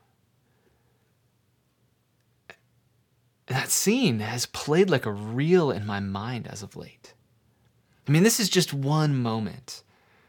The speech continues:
But what if that was your whole life? I mean, this moment stands out to me because it was exceptional. That, that is to say,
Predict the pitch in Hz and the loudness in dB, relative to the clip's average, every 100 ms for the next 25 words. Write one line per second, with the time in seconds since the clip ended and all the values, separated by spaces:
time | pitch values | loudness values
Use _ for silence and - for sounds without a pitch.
0 | _ _ _ - 135 175 226 269 247 180 | _ _ _ -6 2 2 4 4 6 6
1 | 139 - 151 151 123 175 143 - - - | 4 4 2 2 -2 -4 -8 -14 -20 -20
2 | _ _ _ _ _ _ _ _ _ _ | _ _ _ _ _ _ _ _ _ _
3 | _ _ 156 156 202 247 - - 165 147 | _ _ 2 6 6 6 4 2 4 4
4 | - 156 208 165 151 143 135 123 120 - | 2 2 4 4 4 4 4 4 2 2
5 | - 180 190 - 127 120 - 123 147 143 | 2 0 2 0 4 6 6 4 4 4
6 | - - - 147 143 127 | 2 -2 0 2 4 4